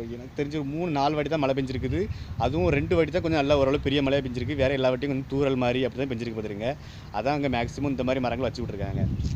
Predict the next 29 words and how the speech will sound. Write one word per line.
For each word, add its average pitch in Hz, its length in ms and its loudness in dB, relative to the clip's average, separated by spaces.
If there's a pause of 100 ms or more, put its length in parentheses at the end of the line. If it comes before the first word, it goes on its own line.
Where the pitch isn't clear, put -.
பாத்தீங்களா 135 340 0
ஃப்ரெண்ட்ஸ்? 139 300 -2 (1120)
இந்த 131 180 -2
ஏரியாவுக்கெல்லாம் 143 580 2
ஃபுல்லா 139 220 0
இப்படி 131 240 -4
தான், 143 220 2 (400)
ம், 110 200 -6 (200)
அஹ், 117 240 -2
பேரிச்ச 135 300 -2
மரம் 131 200 0
தான் 139 80 2
வச்சு 127 140 -2
விடுவாங்க. 110 280 -2 (800)
மேக்ஸிமம் 127 360 0
இங்க 156 140 -2
பேரிச்ச 139 260 2
மரம் 135 200 0
தான் 123 100 2
அதிகமா 139 280 0
இருக்க 131 200 -2
மாட்டேங்குங்க. 107 380 -2 (560)
ஆனா 117 220 2
ஏன்னா, 139 200 4 (560)
அஹ், 127 320 4
பேரிச்ச 147 300 4
மரத்துக்கு 143 360 2
வந்து 139 260 2
தண்ணி 139 320 4